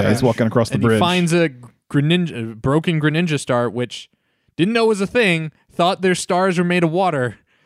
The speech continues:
Speaker 1: didn't know that
Speaker 2: Hmm.
Speaker 1: they could leave, like, residue behind. It's like, like a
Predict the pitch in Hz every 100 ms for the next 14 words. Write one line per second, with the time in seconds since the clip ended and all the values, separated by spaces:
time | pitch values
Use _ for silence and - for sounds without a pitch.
0 | - 160 175 175 180 180 175 170 160 165
1 | 151 165 156 160 143 143 175 151 143 131
2 | 127 127 117 113 113 117 135 135 127 120